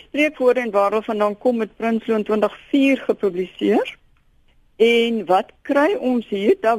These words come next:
was 'n Afrikaanse woordeboek, Afrikaanse spreekwoorde en uitdrukkings met Engelse ekwivalente wat in negentien sewennegentig verskyn het. So Prinsloo hersien dit dan en, en gee bykomende inligting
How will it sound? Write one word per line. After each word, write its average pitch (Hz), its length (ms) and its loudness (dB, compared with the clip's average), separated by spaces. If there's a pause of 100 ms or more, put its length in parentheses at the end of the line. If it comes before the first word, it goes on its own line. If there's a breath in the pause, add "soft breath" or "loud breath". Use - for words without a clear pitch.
(120)
was 208 240 2 (300)
'n 196 40 -2
Afrikaanse 208 680 -2
woordeboek, 190 440 0
Afrikaanse 208 680 -4
spreekwoorde 196 640 -2
en 190 200 -8
uitdrukkings 190 720 -2 (500)
met 190 280 -2
Engelse 214 460 -2
ekwivalente 185 840 -2
wat 185 200 0
in 185 80 -8
negentien 185 340 -8 (100)
sewennegentig 240 760 0
verskyn 180 480 -4
het. 98 140 -10 (300)
So 214 80 -10
Prinsloo 240 460 -2
hersien 269 500 0
dit 214 180 0
dan 175 220 0 (420 loud breath)
en, 220 240 2
en 214 240 0
gee 233 260 2
bykomende 247 800 0
inligting 202 560 -2